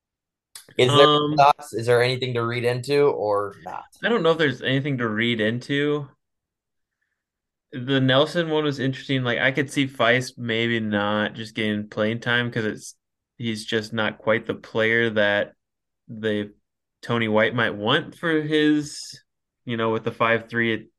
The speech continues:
Speaker 2: or the three three five, it's very important that the, the middle lineman is a really big guy, and Colton Feist is not that.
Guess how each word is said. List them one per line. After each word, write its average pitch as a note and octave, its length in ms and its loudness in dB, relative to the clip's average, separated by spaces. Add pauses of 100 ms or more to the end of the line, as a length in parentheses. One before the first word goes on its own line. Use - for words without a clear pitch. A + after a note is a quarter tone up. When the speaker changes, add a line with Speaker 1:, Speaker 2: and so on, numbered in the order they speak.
(200)
Speaker 2:
or C3 80 4
the B2+ 100 4
three D3 180 6
three C#3+ 200 4
five, B2 420 2
it's A#2+ 120 -6
very A#2+ 160 0
important A#2 340 -4
that G#2+ 180 -6
the, G#2+ 340 -2 (600)
the A2 100 0
middle A2 400 4
lineman A2 440 2
is G#2 160 0
a F#2+ 200 -6
really A2 520 2
big A2 280 -2
guy, A#2 460 0 (1300)
and G2+ 240 -6
Colton A2 240 -2
Feist G#2 300 0
is F#2 140 -10
not F#2+ 320 -4
that. C3 380 2